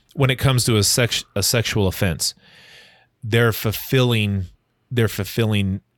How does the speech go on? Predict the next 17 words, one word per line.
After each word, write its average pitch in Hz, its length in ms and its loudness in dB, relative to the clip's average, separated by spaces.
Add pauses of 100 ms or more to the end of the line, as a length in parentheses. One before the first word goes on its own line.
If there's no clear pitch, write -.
some 120 420 0
sort 104 320 0
of 92 320 -2 (160)
value 82 560 -2
or 113 340 0
a 101 60 -4
life 95 400 -4
good, 78 320 -4 (120)
right? 95 280 0
They're, 92 120 -4
they're 98 300 -4
fulfilling 98 580 -4
one 85 100 -2
of 80 80 -4
those 76 220 -4
things. - 420 -8
And, 95 320 -2